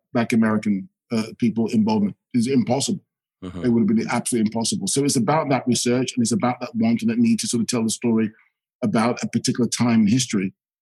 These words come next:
Speaker 1: um, and to put it on the, on, on the screen in order to sort of just debate it.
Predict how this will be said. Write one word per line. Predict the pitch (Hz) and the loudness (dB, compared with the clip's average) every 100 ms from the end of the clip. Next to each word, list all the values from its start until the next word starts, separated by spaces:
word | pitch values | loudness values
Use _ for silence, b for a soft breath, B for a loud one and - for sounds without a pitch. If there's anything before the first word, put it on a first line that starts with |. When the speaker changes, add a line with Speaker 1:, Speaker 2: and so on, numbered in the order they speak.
| _ _ - | _ _ -2
Speaker 1:
um, | 117 117 117 - | 2 4 2 0
and | 120 | 0
to | 120 | 0
put | 131 | 2
it | 120 | 4
on | 120 | 4
the, | 117 | 4
on, | 117 | 2
on | 110 120 | 4 2
the | 110 | 2
screen | - 123 117 | 2 2 4
in | 117 | 4
order | 117 | 2
to | 110 | 0
sort | 113 127 | 0 0
of | 117 104 | 0 0
just | 120 - 117 | -6 -6 -2
debate | 113 104 135 | 0 2 0
it. | - | -2